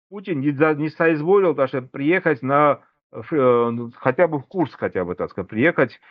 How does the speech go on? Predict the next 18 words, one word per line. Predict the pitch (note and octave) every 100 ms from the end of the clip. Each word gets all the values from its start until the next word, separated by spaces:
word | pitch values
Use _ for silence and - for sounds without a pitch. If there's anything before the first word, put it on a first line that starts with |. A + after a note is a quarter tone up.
| _ -
или | A#2 A#2+ A2+
хотя | A2 G#2+ A#2+
бы, | A#2
так | A2
сказать, | - A2 A2 A2 - _ _ _ - -
как | D3 A2 - - _
главный | C#3 D#3 E3 C#3+ A2+
главнокомандующий, | - B2+ C3 C3+ C#3+ D#3+ G3+ D#3+ B2 - F2 - -
как, | A#2
например, | A#2+ D3+ D3+ B2 - _ _ _ -
президент | C#3 C#3 E3+ C3
Зеленский, | D#3 E3 B2 _ _
как | G#2 G2+
верховный | B2 C#3 D3+
главнокомандующий, | B2+ B2+ C3+ C#3 C#3+ C3+ A2+ - G2 G2
стоял | - B2 D3 C3+ F2
под | - G#2
Харьковом, | - D3 C#3 G2 E2